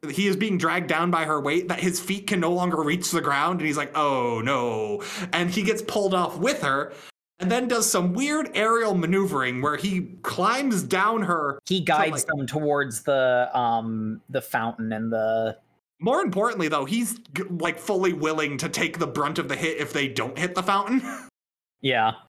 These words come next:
Speaker 2: which is
Speaker 1: And
Speaker 2: on brand for him.
Speaker 1: Yeah. And essentially how this resolves is the mom comes out and just goes, "Well, you stopped my daughter from killing herself, and you passed my lie detecting robot.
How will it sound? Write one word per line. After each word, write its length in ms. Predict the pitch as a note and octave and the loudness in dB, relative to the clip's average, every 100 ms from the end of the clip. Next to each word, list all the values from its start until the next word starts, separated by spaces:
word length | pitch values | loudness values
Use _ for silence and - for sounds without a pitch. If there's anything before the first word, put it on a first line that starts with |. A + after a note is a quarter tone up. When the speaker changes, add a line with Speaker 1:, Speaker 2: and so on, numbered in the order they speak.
| _ | _
Speaker 2:
which 240 | F#3+ F3+ D3 | 0 2 2
is 200 | F3+ F3 | 2 0
Speaker 1:
And 80 | - | 0
Speaker 2:
on 220 | G3 F3 | 0 2
brand 380 | C#3 B2+ A#2+ G#2 | 2 2 0 -2
for 260 | A2+ G#2+ G#2+ | -2 0 0
him. 220 | A2 A2+ _ _ | -2 -6 _ _
Speaker 1:
Yeah. 200 | B2+ F#2+ - - _ _ _ _ - | -4 -4 -8 -20 _ _ _ _ -4
And 380 | D#3 D#3 D3 C#3+ - | 0 0 0 0 0
essentially 540 | D3+ G3+ G3 G3 F3+ | 0 0 0 2 2
how 220 | F3 F#3 F3 | 2 0 2
this 220 | F3 F3 | 0 0
resolves 540 | D3 E3 D3 C#3+ B2+ | 0 2 2 0 -4
is 300 | D3+ D3+ C3+ | -2 -2 0
the 100 | C#3+ | -2
mom 360 | D3+ D#3+ D#3+ D3 | 0 0 0 0
comes 280 | E3 D3 C#3+ | -2 0 0
out 240 | C#3+ C#3 | 0 0
and 100 | C#3 | -4
just 160 | C#3 C#3 | -4 -2
goes, 220 | C#3 - - - _ _ | -2 -4 -14 -20 _ _
"Well, 400 | - A3+ - - - _ _ _ _ _ _ | 0 0 -2 -14 -20 _ _ _ _ _ _
you 140 | A2 A2+ | -6 -4
stopped 380 | - F#3 A#3+ G3+ | -2 0 -2 -2
my 140 | F#3 | 0
daughter 260 | F#3+ G#3+ A3 | 2 2 0
from 200 | G3 D#3+ | -2 -2
killing 240 | F#3+ F#3 | -2 -2
herself, 560 | G#2 G2+ C3 - - - _ _ _ _ | -4 -4 -4 -6 -14 -20 _ _ _ _
and 340 | D3+ G#3+ B3+ | -2 0 -2
you 100 | F#3+ | -2
passed 360 | F#3 G#3 A#3+ A#3+ | -2 0 0 -2
my 120 | B3 | -2
lie 200 | B3+ C#4 | 0 0
detecting 420 | B3+ F3+ C3+ B2 | 0 -2 -4 -4
robot. 480 | G#2 G2 F#2 F2 - | -2 -2 -2 -4 -6